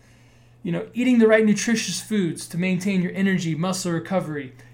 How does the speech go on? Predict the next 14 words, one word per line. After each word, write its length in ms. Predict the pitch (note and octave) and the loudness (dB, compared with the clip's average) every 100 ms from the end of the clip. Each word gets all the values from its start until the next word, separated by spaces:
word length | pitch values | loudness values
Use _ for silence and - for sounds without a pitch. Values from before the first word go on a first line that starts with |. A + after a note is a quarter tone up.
| - | -6
getting 240 | A#3+ A#3+ | 0 4
enough 240 | A3 G3 F3+ | 4 2 0
sleep, 340 | - F3+ D3 | -4 -4 -4
drinking 380 | E3+ A#3+ A3 G3+ | 0 0 2 2
enough 240 | F3+ E3 | 0 -4
water, 460 | D#3+ D#3 D3 C3 - - - - - | -6 -6 -6 -10 -14 -20 -20 -20 -12
keeping 320 | - B3 B3 | -2 0 4
your 120 | A3+ | 4
mind 240 | F#3+ F3+ E3+ | 4 0 -4
sharp. 300 | - C3+ - | -6 -10 -10
All 260 | - F#3 C4+ | -4 2 2
of 120 | D4+ | 2
those 300 | C#4 A#3+ - | 0 0 -4
things 580 | - C4+ B3 E3 D#3 - | -6 -2 -2 -2 -6 -12